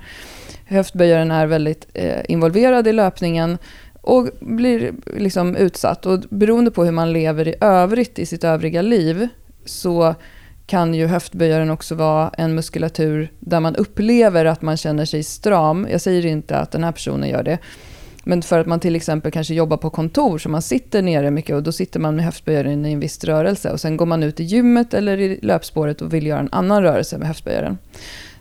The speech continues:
Sen också vill jag säga att just det här med höftböjaren, det har vi gjort avsnitt om också, är ju jättespännande för att det finns en klassisk sån uppfattning om att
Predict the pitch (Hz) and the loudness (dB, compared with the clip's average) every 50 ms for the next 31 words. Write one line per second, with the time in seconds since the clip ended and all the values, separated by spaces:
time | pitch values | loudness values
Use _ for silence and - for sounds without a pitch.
0 | - - - - - 277 302 302 277 202 147 151 - - 160 160 160 156 156 156 | -20 -16 -10 -2 0 2 4 4 4 4 2 0 -2 -2 -2 0 0 0 0 -2
1 | - - 156 147 143 151 - - - - - - - - - - - _ _ - | -2 -2 -2 0 -2 -2 -4 -8 -18 -20 -20 -20 -20 -20 -20 -20 -20 _ _ -20
2 | - _ _ - - 190 220 226 - - 196 170 175 185 208 - - - 240 190 | -20 _ _ -6 -2 0 0 0 2 2 0 2 2 0 0 0 2 2 2 2
3 | 170 180 202 202 180 165 156 156 - 180 190 170 - - 240 226 - - 151 160 | 4 2 2 2 2 0 0 -2 0 0 0 0 0 -2 -2 -2 -2 -2 -4 -4
4 | 190 202 - - 143 131 - - 170 165 165 165 175 160 - - - - 151 151 | -4 -4 -4 -4 -6 -4 -2 -2 0 0 0 0 0 -2 -6 -10 -6 -4 -2 -2
5 | 147 147 147 160 - - 156 160 - - 170 - - 196 196 196 185 190 175 170 | -2 -2 -4 -4 -2 0 -2 -2 0 -4 -6 -4 -2 0 0 0 0 -2 -4 -4
6 | - 175 160 156 - - 156 151 - - - - 147 151 165 170 - - - 165 | -2 -2 -2 -4 -4 -8 -10 -10 -10 -8 -4 -4 -2 -2 -2 -4 -4 -2 -4 -4
7 | 160 - 160 156 151 143 143 147 156 - - | -2 -2 -2 -2 -2 0 -2 -2 -4 -6 -10